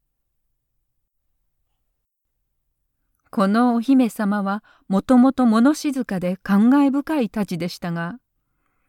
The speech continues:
今ではそれがもっともっとひどくなりました。「ねえ、海の上でどんなものを見てきたの？」とお姉様たちはしきりに尋ねましたが、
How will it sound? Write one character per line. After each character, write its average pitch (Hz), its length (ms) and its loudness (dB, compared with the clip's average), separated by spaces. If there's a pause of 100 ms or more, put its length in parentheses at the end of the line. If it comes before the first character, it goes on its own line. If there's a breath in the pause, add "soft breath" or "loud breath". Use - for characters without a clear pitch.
今 175 240 0
で 139 120 -10
は 156 320 -10
そ - 220 -6
れ 208 140 -2
が 208 140 -2
も 233 140 4
っ - 20 -2 (120)
と 254 120 2
も 277 120 4
っ - 100 -8
と 233 120 -4
ひ 320 160 0
ど 285 100 -2
く 196 120 -6
な 180 120 0
り 170 120 -4
ま 180 120 -6
し - 220 -16
た。 - 160 -18 (2000)
「ね 220 220 0
え、 165 100 -12 (300)
海 320 260 2
の 214 200 0
上 208 180 -4
で 180 260 -10 (140)
ど 359 100 0
ん 359 80 -4
な 339 100 0
も 226 140 2
の 196 140 -2
を 185 40 -2
見 220 120 -2
て 208 120 -6
き - 80 -18
た 180 140 -8
の？」 202 180 -4 (1040)
と 175 300 -8 (440)
お 196 140 2
姉 208 180 0
様 175 280 -8
た 170 120 -12
ち 156 140 -12
は 165 140 -6
し - 140 -14
き 240 120 -6
り 247 120 0
に 247 140 2
尋 226 280 -4
ね 233 120 0
ま 226 140 -2
し - 160 -14
た 185 140 -10
が、 170 160 -12